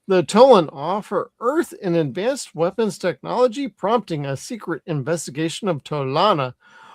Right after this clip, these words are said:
one that leads to a starting, startling discovery. And, oh my God, if you like the Tolans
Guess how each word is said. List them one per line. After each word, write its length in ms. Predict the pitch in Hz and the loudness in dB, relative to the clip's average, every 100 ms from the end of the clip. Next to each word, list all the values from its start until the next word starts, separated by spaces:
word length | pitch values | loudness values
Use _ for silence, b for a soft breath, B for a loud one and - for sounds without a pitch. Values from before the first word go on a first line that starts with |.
| b | b
one 180 | - 214 | -2 2
that 160 | 269 175 | 2 2
leads 300 | 160 226 - | 0 -4 -4
to 140 | 175 | -4
a 60 | 151 | -4
starting, 560 | - 175 202 247 254 - _ | -2 -2 2 2 0 -6 _
startling 880 | - - 185 214 285 208 175 180 180 _ _ | -18 -10 -2 -2 0 0 0 0 -8 _ _
discovery. 800 | - 156 - 190 247 208 143 123 _ b b b b b - | -14 -14 -10 -10 -8 -6 -6 -10 _ b b b b b 0
And, 320 | 190 180 165 - _ - | 6 6 6 0 _ 0
oh 220 | 254 349 | 4 6
my 300 | 311 285 294 | 8 8 6
God, 680 | 220 269 262 208 190 175 160 - | 6 8 10 8 6 2 -6 -8
if 140 | 175 139 | -8 -6
you 180 | 214 | -6
like 220 | 320 339 294 | -4 -4 -2
the 100 | 294 | 0
Tolans 800 | 240 311 277 214 185 165 - | 6 8 10 8 4 0 -8